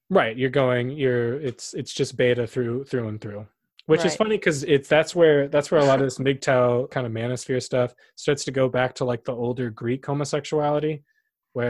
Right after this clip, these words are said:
Speaker 1: it's like the,
Speaker 2: <laughs>
Speaker 1: you know, y-, yes, you reproduce with women, but the highest form of sex is between two men, right? Because
Speaker 2: Right.
Speaker 1: men, men are gold and women are silver. So,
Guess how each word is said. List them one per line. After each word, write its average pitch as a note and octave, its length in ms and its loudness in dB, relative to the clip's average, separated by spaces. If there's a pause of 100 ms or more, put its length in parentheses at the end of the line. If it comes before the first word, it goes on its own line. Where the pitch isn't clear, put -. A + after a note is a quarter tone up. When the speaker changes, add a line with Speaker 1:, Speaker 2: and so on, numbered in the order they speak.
Speaker 1:
it's A#2 120 -6
like B2 180 -4
the, C3 500 0 (200)
Speaker 2:
<laughs> - 200 -20
Speaker 1:
you D3 80 -2
know, B2+ 200 0
y-, D3 40 -6 (260)
yes, F3+ 300 2
you D3+ 80 2
reproduce C#3+ 600 2
with B2+ 140 0
women, B2 360 -4
but A2+ 120 -8
the B2+ 100 -4
highest C3+ 340 -2
form B2+ 200 -6
of A2+ 100 -10
sex B2 320 -6
is A2 120 -10
between A2+ 360 -10
two A2+ 140 -12
men, G#2+ 300 -10
right? A2 240 -12
Because B2 280 -8
Speaker 2:
Right. E3 120 0
Speaker 1:
men, B2 200 -4 (220)
men D#3 220 2
are D#3 80 2
gold C#3 320 2
and B2+ 100 -4
women B2+ 240 -2
are A#2+ 80 -6
silver. A#2+ 400 -4
So, A2+ 380 -6